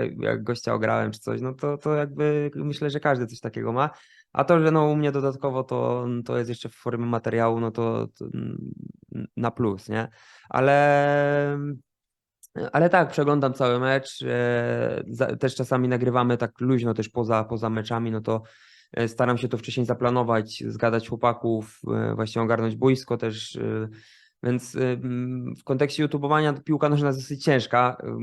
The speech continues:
bo chłopaki, którzy nagrywają właśnie fifa, Minecrafta, siadają przed komputerem,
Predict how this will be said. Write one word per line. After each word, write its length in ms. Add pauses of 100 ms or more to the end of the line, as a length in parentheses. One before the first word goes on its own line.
bo 880
chłopaki, 360
którzy 180
nagrywają 380
właśnie 220
fifa, 280
Minecrafta, 500
siadają 320
przed 160
komputerem, 560